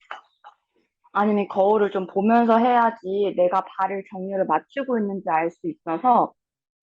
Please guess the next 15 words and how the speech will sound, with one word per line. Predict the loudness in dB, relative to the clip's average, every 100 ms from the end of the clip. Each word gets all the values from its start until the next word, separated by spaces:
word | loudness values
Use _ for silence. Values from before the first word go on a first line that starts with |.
| _
요걸 | -12 -6 -2 0 2
하실 | 0 -4 -12 -4
때 | 0 2 2
영상 | 0 -2 -4 -2
촬영을 | -2 -2 -2 -2
하시거나 | -4 -4 -8 -6 -2 -2
아니면 | -4 -6 -8
거울 | 0 2 2 0
꼭 | -8 -10 _
보고 | _ -6 0 0 0
해주시는 | -4 -6 -6 -4
게 | -6
좋을 | -6 -6 -6
것 | -8
같아요. | -12 -8 0 2